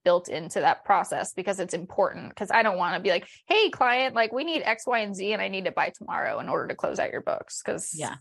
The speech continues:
Speaker 2: It's just
Speaker 1: I don't
Speaker 2: not
Speaker 1: think it
Speaker 2: realistic for them or even yourself. That would just mean
Speaker 1: Exactly.
Speaker 2: you're sitting on the computer or you're expecting your team to wait all day for the client to finally email you over the information or submit your request.
Speaker 1: Yeah, exactly. So I, it was,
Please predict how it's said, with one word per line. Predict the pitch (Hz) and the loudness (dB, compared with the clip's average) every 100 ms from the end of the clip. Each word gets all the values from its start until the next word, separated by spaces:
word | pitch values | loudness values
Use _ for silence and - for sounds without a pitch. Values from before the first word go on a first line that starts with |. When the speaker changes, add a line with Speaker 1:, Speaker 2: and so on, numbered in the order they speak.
| _ _ - | _ _ -2
Speaker 2:
It's | |
just | 202 | 4
Speaker 1:
I | |
don't | 240 | 4
Speaker 2:
not | |
Speaker 1:
think | 202 | 4
it | |
Speaker 2:
realistic | 190 180 190 185 | 2 2 0 0
for | 165 | 0
them | 165 170 | 0 0
or | 151 | -2
even | 160 160 | -2 -4
yourself. | 147 139 156 143 - _ - - | -6 -2 -2 -2 -8 _ -8 0
That | 196 | 4
would | |
just | 262 | 6
mean | 415 | 6
Speaker 1:
Exactly. | 370 - 185 | 4 -2 -2
Speaker 2:
you're | 175 | -2
sitting | - 175 175 | 0 0 0
on | 165 | -2
the | 165 | -6
computer | 151 208 185 | -2 2 2
or | 156 | 0
you're | 147 151 | -2 -4
expecting | 151 170 170 165 | -2 -4 -2 -6
your | 147 | -8
team | 147 208 190 156 143 - - _ | -2 0 0 -4 -8 -16 -20 _
to | - | 2
wait | 175 165 160 | 2 4 2
all | 147 | 2
day | 151 165 139 | 0 0 -2
for | 143 151 | -4 -6
the | 143 | -6
client | 135 - 147 139 | -4 -2 -2 -4
to | |
finally | 135 151 143 135 127 | -2 -2 -2 -4 -6
email | 151 139 | -4 -4
you | 139 135 | -2 -2
over | 135 135 | -2 -4
the | 131 | -6
information | 127 - 131 147 - 110 | -6 -6 -4 -2 -4 -6
or | - | -4
submit | - 139 135 - _ _ _ | -2 0 -2 -4 _ _ _
your | 151 139 | -4 -2
request. | 127 143 - - - _ _ - - | 0 0 0 -6 -8 _ _ -20 -8
Speaker 1:
Yeah, | 370 311 - - | 0 2 2 0
exactly. | 208 - - - 208 - - | -2 0 0 0 -4 -6 -4
So | - 196 | 2 4
I, | 190 - | 4 2
it | - | -2
was, | 226 | -2